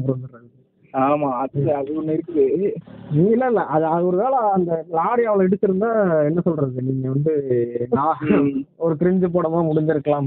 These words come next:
Speaker 1: maybe, எனக்கு தெரிஞ்சு. அவ்வளவு நேரம் சொல்லிட்டு வந்து என்னடா
Speaker 2: ம்.
Speaker 1: சொல்ல வர்றாங்கன்னே தெரியாத மாதிரி ஆயிருக்கும்.
Speaker 2: எல்லாம் செத்து போட்டாங்க.
Speaker 1: ஆ, எல்லாம் செத்து போட்டாங்க. எதுக்குன்னே தெரியல அது. அவ, அவ, அங்க வந்து சொல்ல வர்றது என்னன்னா, இங்க எல்லாருமே அங்கேயே சொல்லிட்டாரு, அந்த சூப்பர் டீலக்ஸோட இதை வந்து அங்கேயே கன்வே பண்ணு,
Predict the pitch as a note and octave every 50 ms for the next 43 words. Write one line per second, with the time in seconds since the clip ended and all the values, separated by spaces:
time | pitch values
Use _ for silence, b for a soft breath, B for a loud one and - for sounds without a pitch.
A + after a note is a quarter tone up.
0 | C#3 C#3+ D3 C#3+ C#3 E3 - - _ - B2+ C3 C3 - - C#3 C#3 C#3+ C#3+ D3
1 | - B2+ C3 C3+ C#3+ C#3+ C#3+ D#3 E3+ F3+ D3+ E3+ D#3+ E3 E3 E3 D#3+ E3 D#3+ D#3+
2 | C#3+ C#3+ D3+ D#3 D#3+ D#3 D3+ D3 C#3+ C#3+ D3 D#3 D#3 D#3 D#3 D3+ D3+ D3+ D3+ D3+
3 | D#3 D3 - C#3+ D3 D3 C#3+ C#3 C#3 C3+ C#3 C#3 C3+ C3 B2 B2 A#2 A#2 - -
4 | _ - C3 C#3 D3 E3 E3+ E3+ D#3+ D3+ D#3 D#3 - _ - F3 E3 D#3 - -
5 | - D3 D3+ D3+ D3+ D3+ D#3 D#3+ D#3+ E3+ D#3+ E3 E3 D#3+ D3+ E3 E3 D3+ C#3+ C#3
6 | C3+ C#3 D#3+ E3 - F3 F3 F3 E3 D#3 D#3 C#3+ D3 C#3+ C3 C#3 D3 - _ _
7 | _ _ _ - D3+ D#3+ E3 D3+ D3+ D#3 - - C3+ D#3 D#3 D3+ E3 F#3 F#3+ F#3+
8 | G3+ A#3+ C4 C#4+ C#4+ B3 A3 F#3+ E3 - F3+ F3+ G3 G#3+ G#3+ G#3 G3+ G3 F#3+ F#3+
9 | F#3 G3+ A3+ A#3 A3+ G3+ E3+ C#3+ C3 B2 C3 B2+ C#3 D#3+ F3+ F#3+ G3 G#3 G#3+ G#3+
10 | - - _ C#3 D3+ F#3 G3 A#3 B3 B3 G#3+ G#3 G#3 G#3+ A3 G3 E3+ D#3 C#3 C#3
11 | C3 B2+ A#2+ B2+ - E3 E3+ E3+ F3 F3 E3+ E3+ D#3 D3 - D#3 D3 D3 D3 D3
12 | D3 C#3+ - - D#3 E3 F3 E3+ D3 C#3+ C#3+ E3+ D#3 D#3 D3 D3 D3+ D3+ C#3 C#3+
13 | C#3+ C3+ C3+